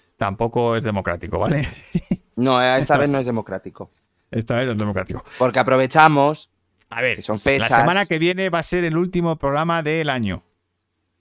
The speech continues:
Speaker 1: ¿Vale? Nos vamos de vacaciones de Navidad para descansar un poquillo.
Speaker 2: Hmm.
Speaker 1: Pero el,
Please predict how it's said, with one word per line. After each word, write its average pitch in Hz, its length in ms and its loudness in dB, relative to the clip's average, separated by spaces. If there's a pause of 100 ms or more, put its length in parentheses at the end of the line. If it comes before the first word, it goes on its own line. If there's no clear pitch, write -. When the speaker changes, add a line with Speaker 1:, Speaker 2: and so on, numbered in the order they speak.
(280)
Speaker 1:
¿Vale? 123 400 -6 (300)
Nos 85 80 -14
vamos 98 220 -4
de 107 80 -2
vacaciones 98 460 -6
de 98 60 -6
Navidad 95 420 -4
para 92 260 -4
descansar 92 380 -6
un 95 80 -6
poquillo. 127 420 -6 (640)
Speaker 2:
Hmm. 95 180 -8
Speaker 1:
Pero 170 360 -2 (580)
el, 104 1400 -2